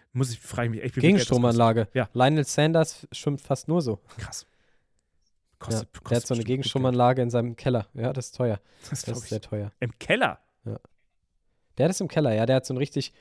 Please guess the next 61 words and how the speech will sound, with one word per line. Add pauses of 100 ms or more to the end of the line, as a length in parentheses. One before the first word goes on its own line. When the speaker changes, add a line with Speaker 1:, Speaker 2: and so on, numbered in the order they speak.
(100)
Speaker 2:
musst
mal
eingeben
bei
YouTube,
äh, (1200)
ähm, (100)
Pain
Cave (360)
von,
Speaker 1:
Lionel
Speaker 2:
äh,
Speaker 1:
Sanders. (200)
Speaker 2:
na,
Lionel
Sanders,
genau.
Speaker 1:
Lionel
Speaker 2:
Danke.
Speaker 1:
Sanders,
für
alle,
die
es
Speaker 2:
Mein,
Speaker 1:
nicht
wissen,
Speaker 2:
du
merkst,
mein
Kopf,
Speaker 1:
Profi-Triathlet.
Speaker 2:
mein
Kopf
ist
nicht
so
weit.
Ich
habe
in
letzter
Zeit
rede
ich
nicht
Speaker 1:
Ja,
Speaker 2:
so
Speaker 1:
alles
Speaker 2:
viel.
Speaker 1:
gut. (120)
Also
Lionel
Sanders,
für
alle,
die
es
nicht
wissen,
Profi-Triathlet